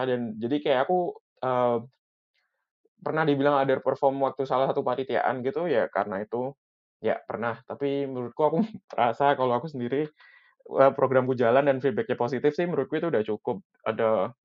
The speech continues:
udah bagus gitu. Eee, kalau misalnya lomba, oke kayak, iya pernah, maksudnya kayak gini, aku kebanyakan ikut lomba barengan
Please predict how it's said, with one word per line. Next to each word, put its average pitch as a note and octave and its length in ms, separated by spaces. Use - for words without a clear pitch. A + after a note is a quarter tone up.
udah A2 180
bagus A2+ 380
gitu. G#2 280
Eee, B2+ 160
kalau C3 180
misalnya C#3 400
lomba, C#3 480
oke C3+ 240
kayak, A#2 300
iya C#3 180
pernah, A#2 260
maksudnya C3 340
kayak A#2+ 100
gini, A#2 160
aku E3 200
kebanyakan D3+ 400
ikut D3 160
lomba D3+ 640
barengan C3+ 680